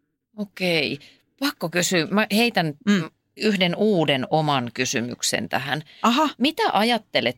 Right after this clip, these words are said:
Speaker 1: siitä? Mm, mä olen kinastellut pariin otteeseen tästä, tästä hommasta, että – Mä oon ajatellut joskus, kun me ollaan oltu koko perhe lentokoneessa,
Speaker 2: Mm.
Speaker 1: että mua pelottaa paljon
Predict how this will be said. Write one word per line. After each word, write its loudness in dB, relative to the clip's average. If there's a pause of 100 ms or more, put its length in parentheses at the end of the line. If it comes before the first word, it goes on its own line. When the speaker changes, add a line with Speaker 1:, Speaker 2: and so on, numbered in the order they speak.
Speaker 1:
siitä? -2 (440)
Mm, 0 (880)
mä 2
olen 0 (140)
kinastellut 0
pariin 0
otteeseen -2
tästä, -2 (240)
tästä 0
hommasta, 0
että – -2 (1500)
Mä 4
oon 0
ajatellut 0
joskus, 0
kun -2
me 0
ollaan 0
oltu 0
koko 0
perhe 0
lentokoneessa, 0 (220)
Speaker 2:
Mm. 2 (180)
Speaker 1:
että 0 (420)
mua 2
pelottaa 0
paljon 0